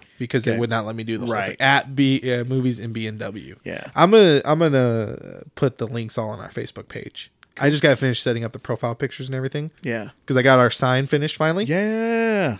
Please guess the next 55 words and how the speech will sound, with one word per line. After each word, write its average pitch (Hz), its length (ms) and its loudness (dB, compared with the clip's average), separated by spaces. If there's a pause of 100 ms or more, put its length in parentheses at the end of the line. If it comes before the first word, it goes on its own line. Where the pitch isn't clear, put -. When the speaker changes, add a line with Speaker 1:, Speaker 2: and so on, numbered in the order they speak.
(140)
Speaker 2:
Looking 143 140 0
Speaker 1:
Which 131 140 2
Speaker 2:
good 156 80 6
Speaker 1:
is 120 120 4
Speaker 2:
back 123 200 2
here. 117 180 -4 (120)
Speaker 1:
adding 127 300 4
a 120 40 0
nice 113 280 2
ambiance 117 720 0
to 131 60 -2
the 113 120 0
room 117 220 0
while 117 140 2
we - 20 2
Speaker 2:
Yes. 117 80 0
Speaker 1:
record. 120 400 0 (140)
Speaker 2:
It's - 120 -14
Speaker 1:
So 123 100 2
I - 20 4
Speaker 2:
wonderful. 120 180 0
Speaker 1:
gotta 123 160 2
take 117 240 -2
pictures - 320 -6
of 117 80 -2
that 113 220 -4
and 120 100 -18
post 120 320 -6
it 139 60 -8
as 131 180 -4
our 131 80 -4
new 127 500 -2 (920)
thing, 123 380 -2 (200)
our 120 140 -6
new 120 120 -4
profile 113 520 -4
picture. - 340 -6
Speaker 2:
Yeah. 139 120 -2 (600)
Be 104 120 -12
good. 101 180 -10
Speaker 1:
And 123 100 -4
then 120 80 0
I 120 60 0
got 117 100 2
a 110 60 0
few 127 160 -4
more 113 160 -2
tweaks - 400 -4
I - 20 -4
wanna 110 220 -4
do 110 160 -2
to 113 80 -6
certain 110 340 -6
things. 117 460 -10 (680)
Um, 127 400 0